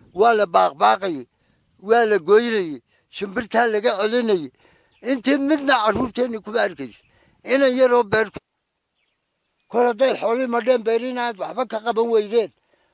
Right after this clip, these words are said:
oo xawayaan uu beerihii naga cunayo, oo ceelashii dumayaan,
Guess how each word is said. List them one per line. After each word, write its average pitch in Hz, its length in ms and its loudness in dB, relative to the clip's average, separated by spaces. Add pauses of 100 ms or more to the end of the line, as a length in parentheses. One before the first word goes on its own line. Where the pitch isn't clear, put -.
(160)
oo 185 440 -2 (160)
xawayaan 208 680 2 (260)
uu 185 100 -14
beerihii 214 360 -2
naga 226 300 -2
cunayo, 180 400 0 (400)
oo 202 100 -2
ceelashii 220 560 0
dumayaan, 226 600 -2